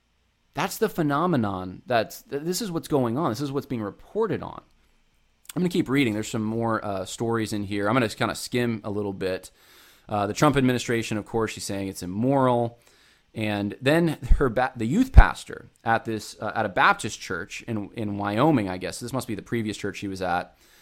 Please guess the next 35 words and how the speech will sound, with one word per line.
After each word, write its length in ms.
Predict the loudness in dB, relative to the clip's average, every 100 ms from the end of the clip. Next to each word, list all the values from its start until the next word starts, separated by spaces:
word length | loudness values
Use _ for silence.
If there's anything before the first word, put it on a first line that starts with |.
| _ _ _
He 120 | 2
would 100 | 4
go 100 | 4
on, 300 | 4 4 0 -2
uh, 140 | -4
he 120 | 0 0
was 120 | 2
a 60 |
Facebook 440 | 4 4 2 0 -6
troll. 420 | -2 -2 -2 -6
He 60 | -6
said, 280 | -4 -4 -6 _ _ -14 -8
this 60 |
is 40 | -4
what 120 | -4
she 100 | -4
says, 280 | -4 -6 -4
"He 260 | -2 0
has 240 | 0 0 2
no 260 | 2 4
interest 340 | 2 -2 -4 -2
in 60 |
my 120 | -4
spirituality. 760 | -4 -4 -4 -2 -2 0 -2 -2
His 240 | -4 -4
role 260 | 2 4 4
in 100 | 4
my 200 | 2 0
life 280 | 0 -4 -6
is 100 | -10
to 80 | -6
be 120 | -4
my 200 | -4 -8 -4
Facebook 520 | -4 -4 -8 -10 -10
troll." 520 | -14 -6 -4 -4 -10